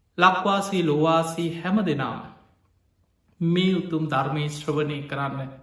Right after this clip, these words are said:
සූදානම් වෙන්නේ. පසළොස්වක පෝය දවසක අපි දන්නවා අපි බුදුරජාණන් වහන්සේගේ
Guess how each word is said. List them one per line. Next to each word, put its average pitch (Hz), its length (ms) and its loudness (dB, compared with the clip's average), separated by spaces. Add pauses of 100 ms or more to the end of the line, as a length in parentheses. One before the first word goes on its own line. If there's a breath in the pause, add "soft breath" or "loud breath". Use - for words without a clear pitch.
සූදානම් 127 680 -4
වෙන්නේ. - 320 -14 (1700)
පසළොස්වක 233 680 4
පෝය 180 300 0
දවසක 147 500 -2 (920)
අපි 156 160 -2
දන්නවා 147 440 0 (880)
අපි 196 200 4
බුදුරජාණන් 165 760 2
වහන්සේගේ 160 840 0